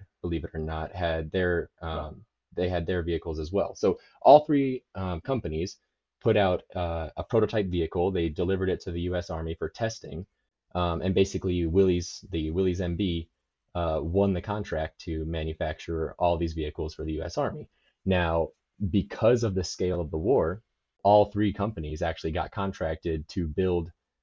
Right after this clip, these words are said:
Speaker 1: Jeeps under the, des-, by the design, basically, of the Willys M B. And so the largest number of Willy-, you know, Willys M Bs that were out there were actually Ford G P Ws, the Willys vehicle, but they were manufactured by Fords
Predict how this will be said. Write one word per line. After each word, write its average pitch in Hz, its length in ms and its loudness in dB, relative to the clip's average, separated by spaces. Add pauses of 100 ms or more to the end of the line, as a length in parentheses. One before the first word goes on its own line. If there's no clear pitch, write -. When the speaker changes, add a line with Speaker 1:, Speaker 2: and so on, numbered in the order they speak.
(120)
Speaker 1:
Jeeps 85 540 -4 (140)
under 85 420 -2
the, 80 520 -4 (300)
des-, 92 180 0
by 92 180 6
the 87 80 2
design, 82 420 -2
basically, 82 360 -2
of 80 80 -2
the 82 60 0
Willys 78 240 -2
M 78 140 -6
B. 85 240 -6 (320)
And 90 140 -2
so 87 300 2 (500)
the 98 80 0
largest 101 260 4
number 95 200 0
of 85 80 0
Willy-, 98 300 4
you 76 60 -8
know, 73 120 -8
Willys 92 340 4
M 87 160 0
Bs 82 340 -2 (380)
that 90 100 2
were 85 140 0
out 101 160 2
there 80 160 -2
were 85 100 0
actually 101 300 0
Ford 92 320 0
G 80 160 -4
P 80 160 -6
Ws, 76 560 -4 (560)
the 85 80 0
Willys 90 340 4
vehicle, 90 420 2
but 80 160 -4
they 87 100 2
were 80 80 0
manufactured 90 640 0
by 78 200 -2
Fords 85 680 -2